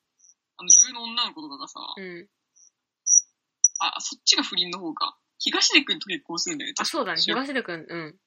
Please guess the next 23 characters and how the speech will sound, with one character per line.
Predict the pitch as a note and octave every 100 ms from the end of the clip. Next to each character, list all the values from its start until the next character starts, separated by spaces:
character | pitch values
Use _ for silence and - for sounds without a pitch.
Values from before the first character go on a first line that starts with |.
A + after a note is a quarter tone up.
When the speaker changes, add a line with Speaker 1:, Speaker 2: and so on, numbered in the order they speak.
| _ _ _ _ _
Speaker 1:
そ | -
う | E3+
で |
す。 | F#3+ F#3+
東 | G#3+ - -
出 | G4+
く | - G#3
ん | E3
と、 | F3+ F3+ E3+ E3
こ |
の | F#3+ G3+
女 | F#3+ F#3
優 | A#3+ C4
の | B3+
女 | C4 C#4+
の | F#3+
子 |
み | F3
た | -
い | -
な | D3+
カ |
ッ | D3+